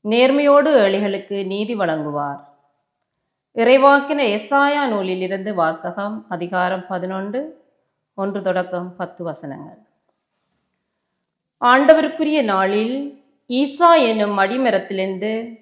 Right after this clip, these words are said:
தளிர் ஒன்று துளிர்விடும். அதன் வேர்களிலிருந்து கிளை ஒன்று வளர்ந்து கனி தரும். ஆண்டவரின் ஆவி அவர் மேல் தங்கியிருக்கும்.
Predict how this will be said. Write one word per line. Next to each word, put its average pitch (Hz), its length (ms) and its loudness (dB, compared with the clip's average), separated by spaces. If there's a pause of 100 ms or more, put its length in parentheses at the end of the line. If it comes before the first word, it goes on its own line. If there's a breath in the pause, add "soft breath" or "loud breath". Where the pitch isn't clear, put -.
(140)
தளிர் 262 420 4
ஒன்று 196 540 -2
துளிர்விடும். 165 640 -4 (1200)
அதன் 247 460 2
வேர்களிலிருந்து 233 1300 2
கிளை 277 320 2
ஒன்று 196 380 0
வளர்ந்து 202 840 -2
கனி 202 280 -4
தரும். 151 400 -8 (1200)
ஆண்டவரின் 311 800 6
ஆவி 202 640 -2
அவர் 233 380 2
மேல் 262 280 2
தங்கியிருக்கும். 185 1000 -6